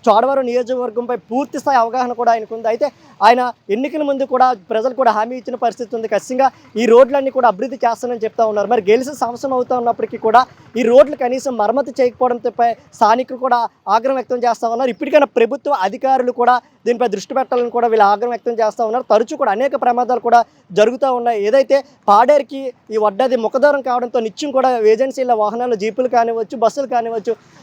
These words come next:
వేలాది వాహనాలు కూడా వెళ్తూ ఉంటాయి. నిత్యం ఎంతోమంది విద్యార్థులు విద్యాభ్యాసం కోసం ఇటు చోడవరం వస్తూ ఉంటారు. వీళ్ళందరూ కూడా అనేక ఇబ్బందులకి ఎదుర్కొంటున్న పరిస్థితుల్లో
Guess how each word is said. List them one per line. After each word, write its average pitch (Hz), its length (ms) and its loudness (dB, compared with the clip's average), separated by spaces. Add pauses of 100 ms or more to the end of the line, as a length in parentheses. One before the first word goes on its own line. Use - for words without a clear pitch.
వేలాది 247 360 6
వాహనాలు 254 360 -2
కూడా 247 160 -4
వెళ్తూ 226 320 0
ఉంటాయి. 220 260 -2 (180)
నిత్యం 254 300 0
ఎంతోమంది 269 440 0
విద్యార్థులు 247 440 0
విద్యాభ్యాసం 247 480 0
కోసం 240 220 -4
ఇటు 196 180 -6
చోడవరం 247 340 2
వస్తూ 247 220 -4
ఉంటారు. 233 300 -2 (240)
వీళ్ళందరూ 233 360 4
కూడా 262 180 0
అనేక 277 280 0
ఇబ్బందులకి 254 640 -4 (220)
ఎదుర్కొంటున్న 240 460 0
పరిస్థితుల్లో 233 560 -2